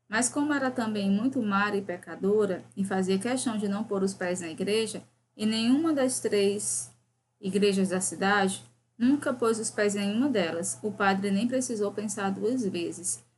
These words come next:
para decidir que ela não merecia ser enterrada dentro de um lugar onde sequer entrava em vida. A. Preencha o quadro abaixo,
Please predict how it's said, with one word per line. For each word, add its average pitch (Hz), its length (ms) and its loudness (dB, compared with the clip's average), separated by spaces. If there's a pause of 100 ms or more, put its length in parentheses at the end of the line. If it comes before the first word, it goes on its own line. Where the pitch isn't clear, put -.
(120)
para 190 240 4
decidir 202 680 2
que 214 100 -6
ela 190 140 2
não 202 160 2
merecia 247 480 4
ser 208 120 -4
enterrada 196 560 0
dentro 190 320 0
de 190 80 -4
um 185 80 -4
lugar 175 420 -6
onde 190 200 2
sequer 233 340 -4
entrava 185 420 -2
em 247 100 2
vida. 165 320 -6 (800)
A. 190 280 0 (500)
Preencha 240 480 2
o 339 40 -4
quadro 202 420 0
abaixo, 170 600 -2